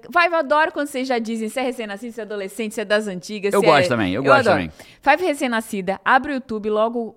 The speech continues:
Speaker 1: e logo vem algo fora da média. Meus dias são sempre melhores. Obrigada, vocês são os melhores.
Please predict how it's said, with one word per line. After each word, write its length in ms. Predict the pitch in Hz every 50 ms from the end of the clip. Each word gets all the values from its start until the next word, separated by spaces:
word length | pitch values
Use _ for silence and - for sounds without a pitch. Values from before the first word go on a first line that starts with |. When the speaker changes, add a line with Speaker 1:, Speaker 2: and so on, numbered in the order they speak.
| _ _
Speaker 1:
e 160 | - 202 214
logo 640 | 214 208 202 202 214 233 240 240 262 269 269 269 _ _ _
vem 320 | - 180 202 240 240 226 202
algo 260 | 190 190 202 208 226
fora 320 | - - 240 226 233 247
da 140 | 240 247 240
média. 340 | 220 175 156 143 135 156 151
Meus 200 | 160 170 196 175
dias 200 | 180 196 202 208
são 160 | - 220 214
sempre 300 | - - 208 190 208 208
melhores. 420 | 214 226 226 214 185 165 160 160
Obrigada, 500 | 175 170 185 196 180 170 175 170 170 185
vocês 280 | 180 190 - 190 190 196
são 120 | - 196 196
os 100 | 208 208
melhores. 580 | 220 220 233 214 180 170 170 170 190 - -